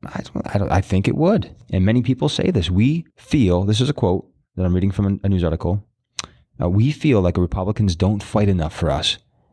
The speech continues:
And we all see Donald Trump fighting for us as hard as he can every single day." This is a small business owner, uh, who said this, who wasn't identified, probably didn't wanna be identified. But then you have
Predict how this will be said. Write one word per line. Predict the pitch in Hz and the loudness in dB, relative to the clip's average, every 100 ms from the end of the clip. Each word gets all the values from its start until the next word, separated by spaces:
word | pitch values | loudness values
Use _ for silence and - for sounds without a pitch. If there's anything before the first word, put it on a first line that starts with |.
| _ - | _ -2
And | 87 78 | -2 2
we | 98 113 | 2 4
all | 101 107 | 4 2
see | - 104 | 0 -2
Donald | 87 90 104 107 | 0 2 2 0
Trump | - 98 - | -2 -2 -2
fighting | 92 90 90 | -2 2 0
for | - 80 | 0 -2
us | 82 - | 0 -2
as | 87 | -4
hard | - 87 87 - | -2 0 0 0
as | 82 80 | -2 -2
he | - 80 | -2 -6
can | - 87 71 - - | -2 -2 -2 -6 -2
every | 95 78 90 | -2 2 0
single | - 85 80 | 0 0 0
day." | 78 73 76 - _ - _ _ - | 0 -2 -4 -8 _ -20 _ _ -4
This | 123 | 0
is | 131 98 | 2 2
a | |
small | - 101 98 | 2 0 0
business | 90 90 90 82 | 0 0 0 -2
owner, | 73 69 73 _ _ _ _ - - | -2 -4 -6 _ _ _ _ -12 -4
uh, | 82 | 0
who | 85 | 0
said | - 73 - | 0 -2 -2
this, | 60 - - - _ - - | -4 -4 -6 -12 _ -20 -4
who | 90 76 90 | -2 -2 -2
wasn't | 85 87 | 0 2
identified, | 92 101 101 78 80 | 2 2 0 0 -2
probably | 87 85 | -2 -4
didn't | 90 90 | -2 0
wanna | 104 | 2
be | 110 | 2
identified. | 76 73 76 80 78 78 - _ - - | 0 0 -2 -2 -4 -4 -10 _ -18 -2
But | 110 95 | -2 2
then | 117 147 98 | 2 4 2
you | 98 95 | 4 2
have | - 110 110 87 | 2 0 0 -2